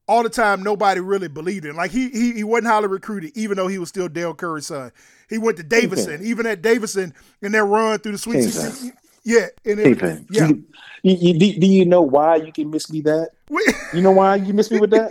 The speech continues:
Speaker 1: <laughs>
Speaker 2: You know why you miss me with that?
Speaker 1: Why is
Speaker 2: You're
Speaker 1: that, man?
Speaker 2: in the N B A. You're in the N B A.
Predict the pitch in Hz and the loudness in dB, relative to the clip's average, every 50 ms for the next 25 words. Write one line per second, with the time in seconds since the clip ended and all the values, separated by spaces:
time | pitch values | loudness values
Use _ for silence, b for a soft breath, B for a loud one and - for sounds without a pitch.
0 | 403 453 - 175 185 190 - 196 180 175 156 139 - 127 120 113 - - 135 - | 0 0 0 0 2 2 2 2 4 2 2 2 2 0 -2 -8 -4 -4 -4 -4
1 | 160 - - - - - _ _ - - _ _ _ 226 - _ _ - - - | -4 -4 -4 -4 -4 -4 _ _ -8 -8 _ _ _ -8 -8 _ _ -8 -8 -8
2 | _ _ _ - - _ _ _ - - - _ _ - 185 - _ _ _ 220 | _ _ _ -8 -8 _ _ _ -10 -10 -10 _ _ -10 -10 -10 _ _ _ -8
3 | - - b b b b b b b b b b 208 233 226 180 170 165 160 175 | -8 -8 b b b b b b b b b b 0 0 4 4 4 4 4 2
4 | 175 175 160 156 127 143 156 165 151 156 151 151 156 160 147 110 107 - _ _ | 0 2 0 -2 -2 -2 -4 -2 -2 0 2 6 6 6 6 4 0 -4 _ _
5 | _ - 185 196 190 196 202 208 190 185 190 185 190 180 175 180 180 185 180 175 | _ -4 -2 -2 -2 0 -2 -2 -2 -2 -2 -2 -2 -2 -2 2 2 2 2 2
6 | - - | 0 -4